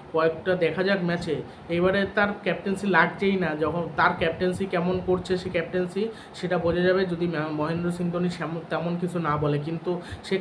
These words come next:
করে না যে ক্যাপ্টেন্সি তা না, এক-, একদিকে টুকটাক একটু ফিল্ডিং সাজায়, বোলিং চেঞ্জ টেঞ্জ সবই বলে দেয় এম এস ধোনি যে, "একে এখন বোলিং দাও, ফিল্ডিং এরকম সাজাও।" আহ, সে সেইভাবেই করে, পুরো বলে দেওয়া পুরো। এই যে ঋষভ পান্তেরটা যেমন বলে টলে কম দেয়, রি-, আহ,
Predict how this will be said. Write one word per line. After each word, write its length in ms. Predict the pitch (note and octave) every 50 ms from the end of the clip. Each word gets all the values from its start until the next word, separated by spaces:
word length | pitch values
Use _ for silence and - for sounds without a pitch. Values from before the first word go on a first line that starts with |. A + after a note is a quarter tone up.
| F#3+
করে 200 | F3+ F3+ F#3+ G3
না 160 | G3 G#3+ A3
যে 140 | G#3+ G#3 G#3+
ক্যাপ্টেন্সি 420 | G#3 G#3 G3 - - G#3 G#3 G#3 G#3+ G#3
তা 120 | G#3+ G3
না, 120 | G3 F#3+ F3
এক-, 440 | E3+ F3 F3 - - - - -
একদিকে 340 | F3+ E3+ E3+ E3+ E3 E3+ G3
টুকটাক 360 | F#3+ - G3 F#3+ - - G#3
একটু 280 | F#3+ F3+ F3+ - - G#3
ফিল্ডিং 380 | G3+ G3 F#3 F#3+ G3 G3+ G3+ G3
সাজায়, 340 | - G3+ F#3+ G#3 A3+ C4 - - - - - - E3
বোলিং 300 | D#3+ E3+ F3+ F#3 F#3+ F3+
চেঞ্জ 340 | F3+ - F3+ F3+ F3+ F3 F3
টেঞ্জ 200 | F#3+ F#3 F#3+ F#3
সবই 280 | - - E3 E3 F3+ F3+
বলে 240 | E3 E3+ E3 E3+
দেয় 180 | E3 E3+ E3+ E3+
এম 200 | E3 D#3+ D#3 D#3
এস 180 | D#3+ D#3+ D3+ D3
ধোনি 180 | D3+ D3+ D#3
যে, 260 | D3+ D3+ D#3 D#3 D#3
"একে 140 | D#3 D#3+ E3
এখন 200 | D#3+ D#3+ F3 E3
বোলিং 320 | D3+ D3+ D#3+ E3 E3 E3 D#3+
দাও, 180 | E3 D#3+ E3
ফিল্ডিং 380 | D#3+ - D#3+ E3 D#3+ E3+ E3 E3
এরকম 320 | D#3+ D#3+ D#3+ E3+ D#3+ D#3+
সাজাও।" 420 | D#3 - E3 D3+ D#3 D#3+ D#3 D3+ D3+ D3+ - - - - - -
আহ, 140 | G#3 G3+ G3+
সে 240 | G3+ - F#3+ F3+ F3
সেইভাবেই 460 | F3 F3 E3+ E3+ F3 E3+ E3+ F3 E3+
করে, 260 | E3+ E3+ D#3+ E3 E3
পুরো 260 | D#3+ - E3+ F3+ F3+ F3
বলে 200 | E3 E3+ E3+ F3
দেওয়া 240 | - D3+ D3 C3+ C3
পুরো। 320 | C3 - D#3+ D3+ D3 - - - - - - - -
এই 100 | D3+ D#3+
যে 240 | D#3 E3 F3 F3 F3 E3 D#3+
ঋষভ 200 | D#3+ - F#3+ F3+ -
পান্তেরটা 360 | F#3+ F3+ F3 F3 F#3 F3+ F#3+
যেমন 280 | F3+ F#3 F3+ F#3 F3+ F3 E3
বলে 200 | F3 F3 F3+ F3+
টলে 240 | F3+ F#3 F3+ F#3 F3+ -
কম 260 | E3+ E3 D#3+ E3 D#3+ C#3+
দেয়, 180 | C3+ B2+ A#2+ A#2 - - - - - - D#3 D#3+
রি-, 180 | F3+ F3 E3+
আহ, 420 | E3+ E3 D#3 - D#3 D#3+ D#3+ D#3